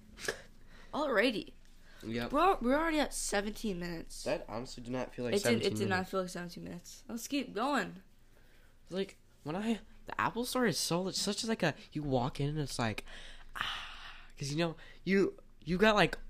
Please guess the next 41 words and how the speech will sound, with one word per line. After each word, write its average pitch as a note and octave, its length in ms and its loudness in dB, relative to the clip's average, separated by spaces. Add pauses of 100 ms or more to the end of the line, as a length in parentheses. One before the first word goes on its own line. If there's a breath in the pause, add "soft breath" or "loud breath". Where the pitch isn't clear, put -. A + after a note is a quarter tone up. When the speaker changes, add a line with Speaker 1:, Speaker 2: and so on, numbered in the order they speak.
(100)
Speaker 2:
all, D#3 280 10
like, E3 280 2
the D#3 100 8
dream A#2+ 460 4
Apple A#2 280 4
products A2 440 0
just, - 160 -2
like, A#2+ 120 4
sitting C3+ 440 2
there A2 160 2
on G#2 80 0
the G#2 80 -4
shelf, G#2 280 -2
and A2+ 120 4
you A#2 60 2
can C#3 120 0
just B2+ 160 0
go A#2 120 2
in A2+ 60 2
there, B2+ 160 2
Speaker 1:
I A3 60 -4
feel D4 160 2
like D4+ 160 -2
Speaker 2:
interact B2+ 440 10
with D3 100 -4
them, D3 100 2
and, C3+ 80 2
like, A#2 160 2
touch B2 240 0
them G#2+ 120 -4
and G2+ 100 -4
stuff - 180 -8
like F#2 140 -10
that. F#2 220 -6 (360 loud breath)
Like, C3 120 2
Series C#3 320 4
five B2+ 300 6
MacBook A2+ 680 0
Pros A#2 460 2
and, A2+ 120 -2
like, G2+ 260 -2